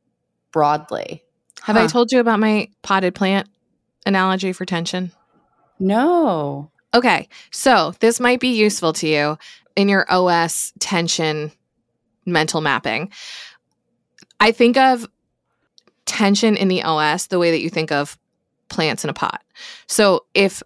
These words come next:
Speaker 2: the pot is too big for the plant, then there's too much water in there and the roots rot and die. And if the pot
Speaker 1: Mm.
Speaker 2: is too small for the plant, then the plant is outgrowing it and the roots are too big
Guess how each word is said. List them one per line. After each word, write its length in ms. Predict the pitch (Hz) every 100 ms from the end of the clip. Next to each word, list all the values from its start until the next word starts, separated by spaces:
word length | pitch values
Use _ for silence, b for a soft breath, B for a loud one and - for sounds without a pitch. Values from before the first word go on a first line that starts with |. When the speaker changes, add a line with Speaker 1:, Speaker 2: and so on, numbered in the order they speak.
| _
Speaker 2:
the 80 | 190
pot 260 | - 220 196
is 100 | 190
too 200 | - 190
big 200 | 196 196
for 120 | 226
the 80 | 233
plant, 340 | 254 254 277 - b b b
then 400 | 170 190 175 170
there's 200 | - 180
too 80 | -
much 160 | 175 165
water 220 | 156 156
in 120 | 165
there 260 | 185 190 196
and 240 | 175 170 143
the 100 | -
roots 460 | 170 160 156 - - -
rot 340 | 151 147 - _ _ -
and 160 | 165 151
die. 400 | 143 139 202 - B B B -
And 120 | 196
if 80 | 196
the 80 | 185
pot 220 | 196 175
Speaker 1:
Mm. 40 |
Speaker 2:
is 80 | 160
too 160 | - 156
small 300 | - 311 392
for 100 | 226
the 60 |
plant, 360 | - 156 151 190 b b
then 180 | 180 180
the 80 | 170
plant 340 | 180 175 165 -
is 380 | 170 165 160 -
outgrowing 680 | 180 175 180 165 175 185 180
it 120 | 165 -
and 100 | 165
the 80 | 165
roots 180 | 170
are 80 | -
too 200 | - 160
big 320 | 151 156 151